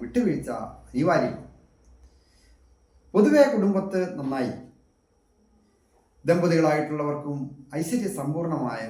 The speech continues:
കാലം. ദേഷ്യമൊക്കെ ഒഴിവാക്കി മുൻപോട്ട് പോകേണ്ടതാണ്. ഏത് തൊഴിൽ ചെയ്യുന്നവരായാലും അതീവ ജാഗ്രതയും ശ്രദ്ധയും ആവശ്യമാണ്. അധിക ധനം കടം വാങ്ങാതെ ഒക്കെ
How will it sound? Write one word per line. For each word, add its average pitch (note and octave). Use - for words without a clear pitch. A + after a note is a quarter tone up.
കാലം. F#2
ദേഷ്യമൊക്കെ B2
ഒഴിവാക്കി A#2+
മുൻപോട്ട് A2+
പോകേണ്ടതാണ്. G#2+
ഏത് E3
തൊഴിൽ D3
ചെയ്യുന്നവരായാലും A#2+
അതീവ C3
ജാഗ്രതയും A#2+
ശ്രദ്ധയും A#2+
ആവശ്യമാണ്. A#2
അധിക A#2+
ധനം A#2+
കടം B2
വാങ്ങാതെ A#2
ഒക്കെ B2